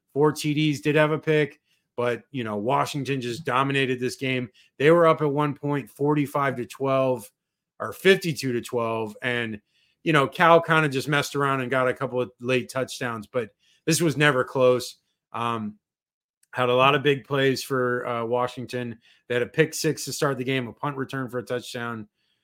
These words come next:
uh, three total picks by their defense, uh, for their wide receivers, Polk and Odunze, that went over a hundred twenty-five y-, yards each and two T Ds.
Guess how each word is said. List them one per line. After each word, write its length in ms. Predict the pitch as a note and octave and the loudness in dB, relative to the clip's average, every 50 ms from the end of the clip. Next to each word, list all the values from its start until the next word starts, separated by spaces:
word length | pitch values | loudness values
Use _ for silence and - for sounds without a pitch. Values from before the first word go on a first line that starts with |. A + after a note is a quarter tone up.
| _ _ _ | _ _ _
uh, 280 | - G#2 G#2+ G#2+ G#2+ | -8 -6 -4 -4 -6
three 260 | G#2 - D3 E3+ E3+ D3+ | -2 -2 0 0 0 -2
total 380 | - C#3+ D#3 D#3 D#3 D#3 C#3 | 0 2 4 4 6 4 2
picks 240 | - D#3 D#3 C#3 - | 2 2 0 0 0
by 140 | - C#3 B2+ | -2 0 0
their 120 | B2+ B2 | 0 0
defense, 600 | A#2 B2+ B2+ A#2 - C3+ C3 B2+ B2 G#2+ - - _ _ _ _ _ _ _ - | -2 -4 -4 -4 -2 -2 -2 -2 -4 -6 -10 -14 _ _ _ _ _ _ _ -10
uh, 260 | A2+ A#2 A#2 A#2 A#2 | -6 -4 -4 -4 -4
for 160 | A#2 - - | -4 -4 -2
their 280 | A#2 B2 A#2+ A#2+ A#2+ A#2 | 0 2 2 2 0 -2
wide 360 | G#2+ G#2+ G#2+ C#3 C#3+ D3 C#3+ | -4 0 2 4 4 4 4
receivers, 440 | D3 C3+ - - D3+ D3+ C#3 C3+ B2 | 2 -2 -2 -2 -2 0 0 -2 -4
Polk 440 | - _ D3 C#3+ C#3+ D3 C#3 - - | -4 _ 0 2 2 2 0 -2 -6
and 420 | C#3 C3 C3 C3 B2+ A#2+ A#2+ G#2+ - _ _ _ _ _ _ _ _ _ | -4 -4 -2 -2 -2 -4 -6 -8 -12 _ _ _ _ _ _ _ _ _
Odunze, 960 | B2+ B2 B2 A#2 G#2 C3+ D3+ D#3+ E3+ E3 C3 C#3+ C3+ B2+ B2 B2 B2 A#2+ A2+ - _ _ _ _ _ _ _ _ _ - | -4 -4 -4 -2 0 0 2 2 2 2 2 4 4 6 6 6 4 2 0 -6 _ _ _ _ _ _ _ _ _ -4
that 80 | A#2+ A#2+ | -4 0
went 200 | A#2+ C#3 C#3+ C#3+ | 0 2 2 2
over 200 | C#3+ C3 C3 B2+ | 2 0 0 -2
a 60 | A2+ | 0
hundred 280 | D3 D#3 D#3 D3+ C#3+ | 0 0 0 0 -2
twenty-five 540 | C3+ - D3+ D3 C#3+ C3+ - C#3+ C#3+ C3+ B2+ | -4 -4 -4 -2 -2 -2 0 -2 -2 -2 -4
y-, 160 | C3+ C#3+ C#3+ - _ _ | -6 -8 -10 -12 _ _
yards 380 | C#3 C3+ C3+ C3+ C3+ B2 G#2+ - - | -2 0 2 2 2 0 -2 -6 -6
each 300 | C#3+ C#3 C3+ C3+ - - - | -4 -4 -4 -6 -8 -10 -6
and 320 | C#3 C#3+ D3 D3+ D3+ D3+ | -4 -2 0 0 -2 -2
two 200 | - - D3+ C#3 | -4 -4 -6 -6
T 240 | C#3 - D3 C#3+ C3+ | -6 -6 -6 -4 -2
Ds. 500 | C3 C3 C3 C3 C3 C3 B2+ A#2+ - | -2 -2 0 0 0 -2 -4 -6 -10